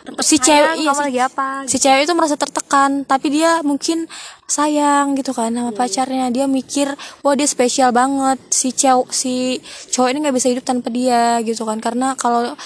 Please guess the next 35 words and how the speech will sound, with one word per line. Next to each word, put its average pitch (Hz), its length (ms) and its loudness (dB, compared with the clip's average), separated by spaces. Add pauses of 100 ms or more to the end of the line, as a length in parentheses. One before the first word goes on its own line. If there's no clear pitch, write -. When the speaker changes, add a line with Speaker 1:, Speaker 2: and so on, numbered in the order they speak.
(280)
Speaker 2:
gue 220 160 -2
putusin, 262 240 0
dia 277 160 2
bakal 247 160 2
mati," 247 480 -2
gitu 262 320 0
kan. 226 400 4 (160)
Ya, 254 240 -12 (720)
apa 269 240 0
ya, 220 80 0
gue 262 320 2
ngomong, 277 400 -2
mau 294 240 4
ngomong 285 160 4
kayak 254 80 2
gini, 220 180 0 (1040)
eh, 247 420 4 (800)
ngebuat 240 400 0
orang 262 220 4
lain 254 240 4 (1000)
sembuh 240 640 0 (320)
itu - 240 -6
bagus, 214 640 -2 (160)
ngebuat 220 240 -6
orang 240 120 -2 (120)
lain 233 160 -4
bahagia 226 560 -2
itu 233 160 -8
bagus, 220 400 -4
nggak 226 160 -2
nyakitin 240 320 -4
orang 247 240 -2
itu 254 80 -12
bagus. 214 400 -4
Cuma 262 240 -2